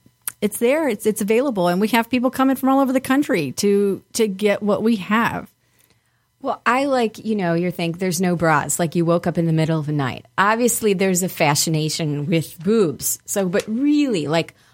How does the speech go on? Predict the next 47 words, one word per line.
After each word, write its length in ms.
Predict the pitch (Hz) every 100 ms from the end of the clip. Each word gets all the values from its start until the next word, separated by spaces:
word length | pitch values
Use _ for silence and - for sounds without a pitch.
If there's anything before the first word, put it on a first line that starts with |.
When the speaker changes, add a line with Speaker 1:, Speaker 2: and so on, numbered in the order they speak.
| _ _ -
Speaker 2:
how 220 | - 262
did 160 | 269 226
you 80 | 233
even 280 | 214 208
come 200 | 202 202
across 380 | 202 - 160 151
this 180 | 170 -
concept 600 | - 151 147 147 - -
Speaker 1:
I 60 | 170
Speaker 2:
and 80 | 180
Speaker 1:
think 80 | 190
Speaker 2:
even 180 | 190
think 320 | 185 208 202 196
about 460 | 170 147 143 -
that 140 | 160 156
it 140 | 165
was, 180 | 160 156 -
you 80 | 180
know, 160 | 143 - -
that 100 | 196
this 200 | 208 196
would 100 | 170
be 100 | 175
a 20 |
great 200 | 156 156
idea 260 | 147 147 143
for 120 | 120
the 100 | 139
city? 280 | - 101 -
Speaker 1:
I 80 | 311
think 180 | 381 370
it 120 | 403
was 100 | 349
a 60 | 320
fascination 640 | 285 285 277 277 269 269
with 100 | 240
women, 640 | 233 254 302 262 156 170 -
actually, 640 | 180 180 180 175 170 - 196 - 202
noting 580 | 226 233 240 254 240 208
that 280 | 214 202 - - - -
there's 160 | 294 -
fifty-three 500 | 311 294 277 277 277
percent 380 | 262 285 262
females 420 | - 294 302 190 175
in 120 | 175
this 160 | 160
city. 420 | - 180 139 147